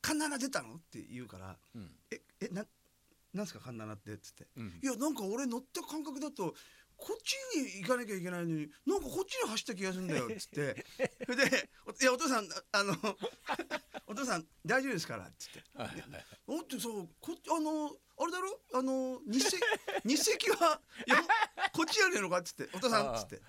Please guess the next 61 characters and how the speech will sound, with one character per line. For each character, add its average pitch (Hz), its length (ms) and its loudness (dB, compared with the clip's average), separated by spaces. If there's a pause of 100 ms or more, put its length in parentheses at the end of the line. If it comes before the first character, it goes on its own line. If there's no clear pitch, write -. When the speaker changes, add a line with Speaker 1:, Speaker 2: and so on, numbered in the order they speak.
(160)
Speaker 2:
あ 120 60 -4
あ。 113 240 -2
あ - 40 -4
あ。 - 40 -2
Speaker 1:
「大 - 0 -
丈 185 60 4
夫 180 80 2
で - 20 -6
す、 120 80 -8
大 - 0 -
丈 139 120 -2
夫 - 20 -4
で 101 80 -8
す」 - 20 -12
っ - 40 -14
つ - 20 -14
っ - 20 -20
て。 127 80 -10
Speaker 2:
あ 107 540 -2
あ。 - 20 -14
Speaker 1:
そ 87 80 -10
れ 262 60 -4
で、 294 140 2
ま 233 100 -2
た、 226 160 0
ま 208 120 -2
た 208 160 -4
ず 160 200 -8
ー 165 160 -6
っ - 20 -12
と 156 100 -6
走 147 280 -8
っ - 20 -20
て - 80 -16
っ - 40 -16
て。 110 100 -12
Speaker 2:
は 113 80 -2
い - 20 -4
は 85 60 -6
い 80 100 -14
は 76 80 -12 (220)
い。 - 20 -6
Speaker 1:
で、 226 260 0 (280)
あ 175 100 -4
の、 160 280 -4
ピ 220 100 -10 (180)
ー 190 60 -12
ポ 165 240 0
ー、 165 40 -4
ピ 220 260 -8
ー 180 40 -10
ポ 156 220 0
ー 165 40 -2
っ 165 40 -12
て、 117 180 -12
Speaker 2:
う 85 100 -10
ん 80 120 -14
う - 100 -18
ん。 - 20 -6
Speaker 1:
で、 185 140 -6 (220)
坂 190 580 0